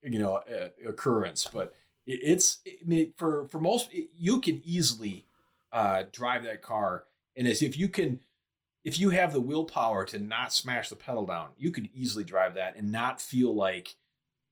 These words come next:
"If I blip the throttle wrong, I'm gonna turn, send it sideways into a, you know, a phone pole or something." It, that's not gonna happen.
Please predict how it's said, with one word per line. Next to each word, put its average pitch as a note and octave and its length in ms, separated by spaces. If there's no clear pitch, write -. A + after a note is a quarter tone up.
"If A#2+ 200
I C3 260
blip A#2+ 260
the G#2+ 100
throttle A2 400
wrong, F#2+ 340
I'm G2+ 80
gonna F#2 240
turn, C3 240
send A#2 220
it - 80
sideways F#2 600
into F2 380
a, E2 200
you G#2+ 100
know, D#2+ 280
a - 300
phone G3+ 180
pole - 240
or - 100
something." E2+ 300
It, B2 180
that's A#2+ 280
not F2+ 140
gonna D2+ 140
happen. - 280